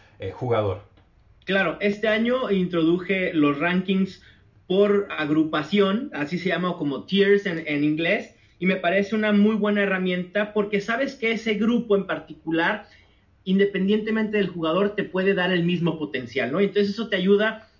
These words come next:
Speaker 2: a no desperdiciar quizá un pick en un quarterback de ese grupo cuando sabes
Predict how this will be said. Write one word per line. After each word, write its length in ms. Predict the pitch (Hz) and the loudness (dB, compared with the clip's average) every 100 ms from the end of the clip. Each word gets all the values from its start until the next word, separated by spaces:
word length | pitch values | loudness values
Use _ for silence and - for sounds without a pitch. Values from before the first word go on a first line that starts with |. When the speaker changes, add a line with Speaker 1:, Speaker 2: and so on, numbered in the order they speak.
| - _ - | -20 _ -8
Speaker 2:
a 140 | 180 | -2
no 640 | 180 190 202 214 226 233 202 | 4 4 6 4 2 0 0
desperdiciar 880 | 196 - 185 156 170 - 196 202 202 | -2 -2 -4 -4 -6 -4 -2 -2 -2
quizá 500 | 202 - 202 196 185 - | -6 -4 -2 -2 -6 2
un 340 | 202 208 214 | 4 4 2
pick 400 | - 226 214 - - - _ _ _ | 0 -2 -2 -6 -20 -20 _ _ _
en 600 | 180 180 175 175 175 180 - - | -2 0 2 2 0 -2 -14 -2
un 220 | 202 233 | 0 0
quarterback 560 | 233 226 220 220 202 185 | 0 -2 0 0 -2 0
de 140 | 202 | 2
ese 200 | 202 220 | 2 -2
grupo 420 | 208 226 202 208 | -2 -2 -2 -4
cuando 240 | 208 185 170 | -2 -2 -2
sabes 460 | 185 208 208 - | -2 -2 -4 -10